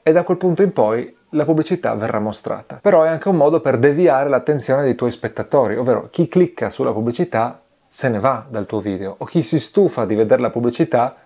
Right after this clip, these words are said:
va su un altro video. Quindi devi mettere in conto i possibili rischi. Certo è, se hai veramente, veramente tante visualizzazioni, ti conviene attivare la pubblicità.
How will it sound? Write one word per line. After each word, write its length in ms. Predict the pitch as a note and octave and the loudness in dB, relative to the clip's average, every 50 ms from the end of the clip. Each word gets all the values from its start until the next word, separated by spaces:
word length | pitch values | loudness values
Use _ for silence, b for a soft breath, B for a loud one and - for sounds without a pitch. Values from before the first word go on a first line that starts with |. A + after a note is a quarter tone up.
| b b | b b
va 240 | A#2+ A2+ B2 B2+ | -2 0 0 0
su 140 | B2+ - C3+ | 0 -2 -2
un 100 | A#2 A2 | -2 -2
altro 280 | A2+ A2+ A2 - - A2 | -2 -4 -4 -4 -2 0
video. 340 | A2+ A#2+ A2 F#2 - G#2+ - B B B B B | 0 0 0 0 -4 -10 -12 B B B B B
Quindi 260 | B - G3+ F3+ D#3+ | B 2 2 4 4
devi 160 | C#3 D3 D3+ | 4 2 2
mettere 340 | C#3 C3+ C3+ C3+ - C3 C3 | 2 2 0 0 0 -2 -2
in 60 | A#2 | -2
conto 440 | G#2+ - A2 G#2+ G#2 F#2 - A2+ - | -2 -2 -2 -2 -2 -2 -2 -4 -4
i 80 | B2+ A#2+ | -4 -6
possibili 440 | - A#2 - - - G#2+ G#2+ G#2+ | -8 -10 -8 -6 -4 -2 -2 -2
rischi. 380 | G2+ G#2 A2+ A2 - - - - | -2 -4 -8 -10 -14 -18 -20 -6
Certo 300 | - - E3 D#3 - C#3+ | -2 0 2 2 4 2
è, 100 | A#2+ A#2 | 2 2
se 140 | A2+ - C3+ | 0 2 2
hai 100 | B2+ B2 | 2 4
veramente, 640 | A2 A#2+ C3 C3 C3 B2+ C#3 D3+ D3+ C#3 - B2 | 4 2 4 4 2 2 0 0 -2 -2 0 0
veramente 560 | G#2+ A2+ A2+ A2 G#2+ A2+ A#2+ B2 A#2+ G2+ A2 | 0 0 0 0 -2 -2 -4 -4 -6 -6 -6
tante 260 | - - A#2+ A2+ G#2 G2+ | -6 -6 -6 -6 -4 -4
visualizzazioni, 800 | A2 G#2+ B2+ C#3+ D3 C#3 D#3 D3 - - A#2+ A2+ A#2+ A#2+ A#2+ B B B B B B B B | -2 0 2 2 2 2 0 -2 -2 -4 -4 -4 -4 -6 -8 B B B B B B B B
ti 100 | - D3+ | -4 -2
conviene 560 | - - C3 A#2+ B2 C3+ C#3 C3+ A#2 G#2+ G#2+ | 0 0 0 2 2 2 2 2 0 -4 -6
attivare 600 | - A#2+ - - - G#2 G2 G#2+ G#2 G2+ G#2 G#2 - | -8 -10 -10 -6 -6 -2 -2 -2 -2 -4 -6 -8 -6
la 240 | A#2+ A2 G#2+ - - | -6 -6 -6 -6 -8
pubblicità. 640 | - - A2 G#2+ G#2 - - - - - - - | -6 -6 -4 -4 -4 -8 -10 -14 -12 -14 -14 -14